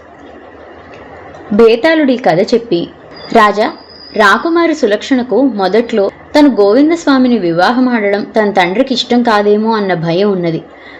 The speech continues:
కానీ అతన్ని వివాహం ఆడేందుకు తండ్రి తన పూర్తి ఇష్టాన్ని తెలియపరిచాడు. అయినా ఆమె గోవిందస్వామిని నిరాకరించి మణిదత్తుణ్ణి వివాహం ఆడగోరడం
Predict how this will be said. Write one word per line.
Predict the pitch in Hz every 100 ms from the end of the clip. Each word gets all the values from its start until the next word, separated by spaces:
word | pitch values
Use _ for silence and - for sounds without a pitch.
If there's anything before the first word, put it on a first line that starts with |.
| - -
కానీ | 320 294 247 -
అతన్ని | 240 254 240 220
వివాహం | - 190 185 208 247 262
ఆడేందుకు | 233 208 190 180 220
తండ్రి | 285 226 185 208
తన | 254 220
పూర్తి | 190 202 226 233 254
ఇష్టాన్ని | 202 - 180 220
తెలియపరిచాడు. | 240 180 180 175 160 156 175 160 - - - - - -
అయినా | 226 277 381 349
ఆమె | 294
గోవిందస్వామిని | 247 196 202 262 269 277 254 226 240
నిరాకరించి | 208 180 196 202 180 175 185 180
మణిదత్తుణ్ణి | 214 190 202 262 302 254 233 254
వివాహం | 196 175 202 208
ఆడగోరడం | 190 180 175 170 170 175